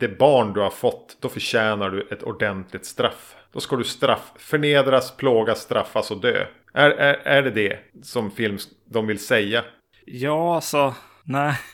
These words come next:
Speaker 2: <laughs> Ja, kanske.
Speaker 1: För, <laughs> jag, nej, jag tror inte de vill säga någonting.
Speaker 2: Precis, det är ju mer så här, eh, twist. De bygger upp mot en twist som de inte riktigt vet varför,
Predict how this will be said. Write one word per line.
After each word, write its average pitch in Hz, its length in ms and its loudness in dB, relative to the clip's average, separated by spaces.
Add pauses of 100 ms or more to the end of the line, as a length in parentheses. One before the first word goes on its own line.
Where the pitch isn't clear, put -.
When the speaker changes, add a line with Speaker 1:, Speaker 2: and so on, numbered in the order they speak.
(140)
Speaker 2:
<laughs> - 320 -16
Ja, 123 380 0 (380)
kanske. 135 400 0
Speaker 1:
För, 139 400 4 (480)
<laughs> - 480 -6
jag, - 180 2
nej, 156 280 4
jag 143 140 4
tror 143 200 2
inte 120 160 -4
de 117 80 0
vill 104 100 -4
säga 107 280 0
någonting. 98 640 -6 (140)
Speaker 2:
Precis, 131 480 -4
det 135 80 -2
är 131 40 2
ju 127 100 0
mer 139 360 -2
så - 160 -6
här, 113 220 0 (300)
eh, 104 380 -6 (200)
twist. - 640 -6
De 127 220 -4
bygger 131 220 0
upp 123 200 -4
mot - 280 -8
en 135 260 -10
twist - 440 -8
som 127 200 -4
de 123 180 -4
inte 117 220 -8
riktigt 113 300 -10
vet 113 220 -6
varför, 127 440 -8